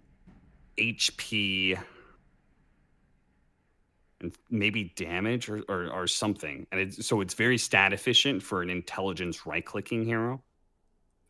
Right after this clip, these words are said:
for, like, Lena and Winter Wyvern in this case. Uh, and then you get an Aghanim Scepter, uh, which allows you to always be using Arctic Burn, which that also got buffed. You get your level ten talent at fifty,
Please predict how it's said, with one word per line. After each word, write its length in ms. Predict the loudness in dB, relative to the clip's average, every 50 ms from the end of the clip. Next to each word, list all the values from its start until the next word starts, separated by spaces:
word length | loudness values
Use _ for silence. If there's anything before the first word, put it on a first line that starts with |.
| -16 -12 -6
for, 180 | -2 -2 -2
like, 260 | -2 -2 -4 -6 -8 -6
Lena 540 | -4 -2 -2 0 0 0 0 -2 -2 -4 -6 -6
and 120 | -6 -4
Winter 280 | -4 -6 -6 -6 -8 -6
Wyvern 520 | -4 -4 -4 -2 -2 -4 -4 -4 -6 -8 -6
in 100 | -4 -4
this 200 | -2 -2 -4 -4
case. 420 | -2 -2 -2 -2 -2 -4 -8 -12 -14 _ _ _ _ _ _ _ _ 0
Uh, 380 | 4 4 6 6 6 4 2 2 2 4
and 160 | 4 4 6
then 140 | 4 4 4
you 100 | 2 2
get 140 | 4 4 4
an 100 | 4 4
Aghanim 480 | 6 6 6 6 4 2 -2 -2 -4
Scepter, 560 | -4 -4 -6 -6 -8 -10 -10 -8 -8 -10 -12 -14 _ _ _ _ _ _ _ _ _ _ _ _ _ _ _ _ _ -8
uh, 260 | -4 -2 -2 -2 -2
which 240 | -4 -4 -6 -6 -4
allows 340 | -2 0 2 2 0 0 -2
you 120 | -4 -6
to 100 | -6 -8 -6 -4
always 380 | -2 0 0 2 0 -2 -2 -4
be 140 | -8 -8 -8
using 340 | -8 -8 -8 -8 -8 -8 -8
Arctic 380 | -8 -8 -8 -8 -10 -8 0
Burn, 420 | 2 4 4 6 4 2 -2 -6 -8 _ _
which 240 | -8 -6 -6 -4 -2
that 180 | 0 0 0 -2
also 280 | -4 -6 -6 -6 -8
got 260 | -6 -6 -6 -4 2 4
buffed. 400 | 6 6 6 6 2 -2 -10 -20 -20 -20 _ _ _
You 120 | -2 0 2
get 180 | 2 2 2
your 140 | 2 0 0
level 180 | 0 -2 -4 -6
ten 300 | -4 0 4 4 4 4
talent 480 | 0 -2 -4 -2 -2 -2 -4 -6 -6 -6
at 120 | -6 -6 -4
fifty, 580 | 0 2 2 2 2 -2 -6 -8 -8 -8 -10